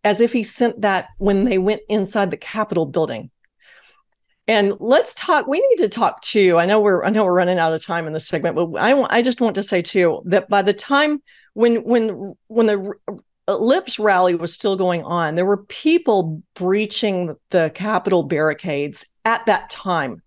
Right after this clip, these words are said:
So by the time the Oath Keepers got down there, they didn't know they were crossing over a restricted line.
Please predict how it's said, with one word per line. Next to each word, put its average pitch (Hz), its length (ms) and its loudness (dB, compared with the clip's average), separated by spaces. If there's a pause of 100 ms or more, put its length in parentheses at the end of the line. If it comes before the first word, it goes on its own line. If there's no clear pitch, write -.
(460)
So 226 120 2
by 220 180 4
the 214 60 -4
time 320 280 0
the - 140 0
Oath 233 220 2
Keepers 226 360 0
got 175 220 -2
down 240 260 2
there, 180 320 0 (500)
they 220 240 0
didn't 330 320 -2 (120)
know 180 520 0
they 180 140 2
were 165 120 -4
crossing 175 560 -4
over 170 460 -2 (100)
a 185 100 2
restricted 165 640 -4
line. 156 540 -2